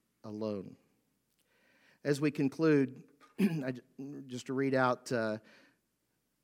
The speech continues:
thirty-three through thirty-five, it says, "They got up, they returned at once to Jerusalem, and they found the eleven and those with them assembled together and saying, 'It is true, the Lord has risen. He has appeared to Simon.' And then the two told what had happened on the way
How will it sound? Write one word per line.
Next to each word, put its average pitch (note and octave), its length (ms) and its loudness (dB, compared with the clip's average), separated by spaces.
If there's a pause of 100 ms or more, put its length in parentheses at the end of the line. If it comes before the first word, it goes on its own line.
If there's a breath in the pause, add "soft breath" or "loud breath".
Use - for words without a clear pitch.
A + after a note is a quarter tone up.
(180)
thirty-three B2+ 440 -2
through A#2 160 -6
thirty-five, A#2+ 560 0
it A#2 100 -2
says, A#2 180 -4
"They B2 120 0
got C#3 200 2
up, E3 80 0
they D3+ 80 0
returned E3+ 380 -2
at - 80 0
once C3 240 0
to C3 100 -6
Jerusalem, A#2+ 580 -2 (380 loud breath)
and C#3 220 4
they B2+ 100 4
found G#3 380 4
the A#3 60 4
eleven C#3+ 360 4
and B2 100 2
those D#3 340 4
with D3+ 220 2
them B2+ 180 0 (240 loud breath)
assembled F#3+ 500 2
together C#3+ 420 4
and C3+ 220 0
saying, C#3+ 520 4
'It G3+ 120 6
is G#3+ 180 6
true, E4+ 480 6 (160 loud breath)
the G#3 120 10
Lord D4+ 240 8
has A3+ 180 12
risen. C#4+ 480 6 (140 loud breath)
He C#4+ 100 10
has C4 140 8
appeared D#4+ 380 6
to D4 100 4
Simon.' D4 580 8 (160 loud breath)
And F#3 120 8
then G#3 100 10
the G#3+ 80 8
two A3+ 200 0
told B3+ 460 2
what G3+ 140 4
had G3+ 100 4
happened F#3 400 2
on E3 80 4
the E3 100 4
way D#3 280 6